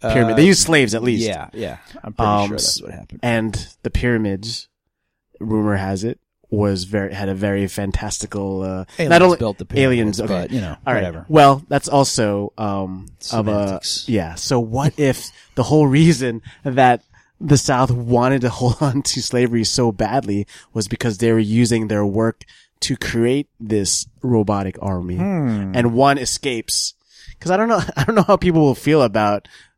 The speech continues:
Speaker 1: um, a Confederate hero.
Speaker 2: Hmm. Which is weird because they're taking down all the monuments now, or they took them down
Speaker 1: Yeah, in
Speaker 2: recently.
Speaker 1: New Orleans, they took down three, I think.
Speaker 2: Yeah, they took 'em all down, I think. There's
Speaker 1: Yeah.
Speaker 2: no more left.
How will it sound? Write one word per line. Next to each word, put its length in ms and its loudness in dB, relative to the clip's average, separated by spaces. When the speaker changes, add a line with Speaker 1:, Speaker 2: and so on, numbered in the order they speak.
Speaker 1:
um, 520 -2
a 120 0
Confederate 560 0
hero. 500 -4
Speaker 2:
Hmm. 360 -2
Which 220 2
is 120 -6
weird 240 0
because 180 -2
they're 100 0
taking 380 -2
down 240 0
all 100 2
the 60 -2
monuments 520 -4
now, 200 -8
or 80 -8
they 100 -6
took 220 -10
them 140 -8
down 180 -2
Speaker 1:
Yeah, 160 2
in 60 -2
Speaker 2:
recently. 180 2
Speaker 1:
New 120 8
Orleans, 420 2
they 80 -4
took 160 -2
down 200 0
three, 300 0
I 60 0
think. 100 -4
Speaker 2:
Yeah, 160 0
they 100 -4
took 200 -6
'em 80 -4
all 180 -2
down, 220 -4
I 60 -6
think. 260 -10
There's 140 -2
Speaker 1:
Yeah. 100 0
Speaker 2:
no 100 0
more 200 0
left. 480 -6